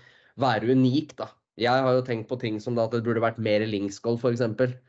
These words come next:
At hele sommeren burde vært linksgolf, for det er noe du ikke har i U S A.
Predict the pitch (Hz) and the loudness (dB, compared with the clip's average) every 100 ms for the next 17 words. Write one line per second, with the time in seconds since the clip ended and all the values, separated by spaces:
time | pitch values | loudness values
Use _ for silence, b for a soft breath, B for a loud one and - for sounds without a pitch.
0 | b 123 127 110 120 123 101 95 101 104 | b -2 0 -2 0 0 0 -2 -2 0
1 | 117 117 104 104 - 120 120 110 107 101 | -2 0 -4 -4 -4 -2 0 -2 -2 -4
2 | 113 107 - 92 95 98 113 120 113 120 | -6 -6 -2 0 0 0 -2 -2 0 0